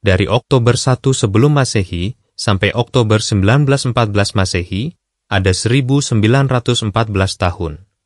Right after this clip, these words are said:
Apabila enam ratus enam tahun ditambah dengan seribu sembilan ratus empat belas tahun, jumlahnya adalah dua ribu lima ratus dua puluh tahun.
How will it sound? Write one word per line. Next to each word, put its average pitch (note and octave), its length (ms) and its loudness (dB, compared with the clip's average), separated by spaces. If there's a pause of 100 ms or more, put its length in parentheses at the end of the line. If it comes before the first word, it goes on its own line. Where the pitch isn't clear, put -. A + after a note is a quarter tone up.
(1000)
Apabila G2 560 2
enam A2+ 280 2
ratus B2+ 360 -2
enam G#2+ 240 0
tahun G2 520 0 (240)
ditambah G#2+ 520 2
dengan F#2+ 280 2
seribu C#3 360 2
sembilan A#2+ 360 2
ratus A#2 320 0
empat C3+ 240 0
belas A#2+ 240 0
tahun, F#2+ 480 -2 (480)
jumlahnya G#2 560 0
adalah G2 520 0 (320)
dua A#2 320 4
ribu A#2+ 360 0
lima G#2+ 360 2
ratus G2+ 360 -2
dua F2+ 240 -2
puluh G#2 240 -2
tahun. B2+ 520 -2